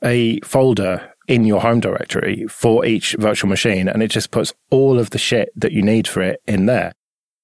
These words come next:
automatically downloads the iso and fires up the, the V M.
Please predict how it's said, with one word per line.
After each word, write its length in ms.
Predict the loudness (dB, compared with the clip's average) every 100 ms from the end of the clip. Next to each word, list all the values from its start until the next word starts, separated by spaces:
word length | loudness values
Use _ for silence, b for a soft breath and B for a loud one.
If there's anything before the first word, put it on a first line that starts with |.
| -2
automatically 580 | 2 2 0 0 0 0
downloads 500 | 2 2 2 2 0
the 80 | 0
iso 600 | 2 0 0 0 0 -2 _ _ _
and 360 | 0 0 0 -4 -12 _ _ _
fires 360 | -4 2 2 2
up 180 | -2 0
the, 260 | 0 0 -4 -8
the 100 | -4
V 200 | 0 2
M. 260 | 2 0